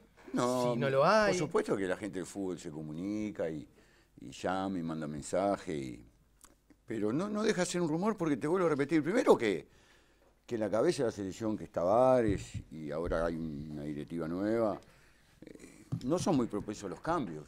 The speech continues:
Speaker 1: eh, generalmente
Speaker 2: Es cierto.
Speaker 1: a la continuación. Así que, eh, la prioridad la tiene Ferreira, yo creo que tiene un conocimiento increíble del mundo juvenil, que eso es una ventaja muy grande.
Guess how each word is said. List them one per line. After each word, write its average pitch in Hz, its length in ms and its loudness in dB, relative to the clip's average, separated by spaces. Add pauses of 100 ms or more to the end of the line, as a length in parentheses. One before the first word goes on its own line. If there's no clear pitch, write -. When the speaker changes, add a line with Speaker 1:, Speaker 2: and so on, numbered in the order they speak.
(120)
Speaker 1:
eh, 82 160 -6
generalmente 95 800 -8 (120)
Speaker 2:
Es 113 120 -10
cierto. 101 260 -10
Speaker 1:
a 90 60 -4
la 85 100 -2
continuación. 85 640 -6
Así 90 220 -10
que, 85 400 -4 (640)
eh, 50 260 -20 (320)
la 95 160 2
prioridad 110 440 2
la 90 80 -2
tiene 87 220 -6
Ferreira, 139 720 4
yo 101 180 -8
creo 95 260 -6
que 82 260 -8
tiene 98 260 -6
un 90 40 -8
conocimiento 87 640 -8
increíble 87 800 -8 (160)
del 87 220 -10
mundo 92 260 -6
juvenil, 117 640 0
que 82 140 -10
eso 80 140 -10
es - 120 -16
una 76 120 -10
ventaja 73 380 -6
muy 76 160 -8
grande. 131 520 -4